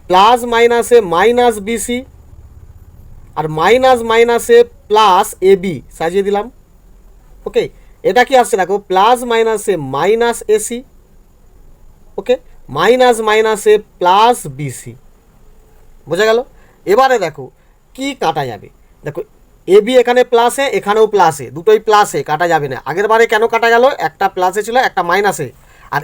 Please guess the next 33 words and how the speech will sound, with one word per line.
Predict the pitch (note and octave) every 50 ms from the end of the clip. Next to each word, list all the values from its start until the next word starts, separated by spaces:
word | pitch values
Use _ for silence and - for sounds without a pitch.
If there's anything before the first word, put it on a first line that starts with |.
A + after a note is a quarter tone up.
| - F3
এখানে | E3 A3+ A#3+ B3 B3 B3
কি | - B3 A#3+
হচ্ছে, | A#3+ - - B3 C4 C#4 - _ _ _ _ _ _ -
এটাও | D#3+ E3 A3+ A#3+ - -
প্লাস, | B3 A#3+ B3 B3+ B3+ - -
এটাও | F#3+ A3+ A#3 A#3+ A#3
প্লাস, | - A#3 A3 F#3 F#3 F3+
অর্থাৎ | - A#3 A#3 - -
প্লাস | G3+ F#3+ G#3 A#3+ - -
প্লাসে | B3+ A#3 A#3 A3 A#3 A3 -
প্লাস, | A3+ A3+ A3 F3 - - - _ _ _ _ _ -
অর্থাৎ | C#3+ - F#3 F3+ D3+ D#3+
যোগ | G#3 G#3 - -
করতে | B3 A#3 - B3 A#3+
হবে, | A#3 G#3+ F#3 C#3+ - - D3 E3
একটা | - _ - A#3 A#3 A#3
এবি | A#3 A3+ B3+ B3
আর | G#3 G#3 A3 G#3+
একটা | - - A#3+ A#3+ - A3
এবি, | A3+ A3 A3+ F#3+ C#3+
তাহলে | - D#3 D#3+ D#3 -
কটা | F#3 F#3 - A3+ A#3+ A#3+
এবি | A#3+ B3 B3+ B3
হবে? | G#3 F#3 D3+ B2 - _ _ _ _ _ _ _ -
দুটো | C3 B2 C3+ F3 F#3+ G3 - - A3 A3+ A#3+ C4 - F3+ E3+ D#3+
এবি, | D3+ B2+ B2 A2+ - - _ _ _ _ _ _ _ _ _ _ _ -
ওকে। | F#3 - B3+ B3 - - _ - - - _ - F3+
এসির | A3 - - C#4+ C4 -
কথা | B3+ B3 A3+ G#3
দেখো, | G3 F#3+ G#3 G3
এটা | G3 B3 B3 A#3+ A#3+
মাইনাসে, | A#3+ A#3+ B3 B3+ B3 A#3+ - B3+ C4+ A#3+ G#3
এটাও | G3+ A#3+ B3 B3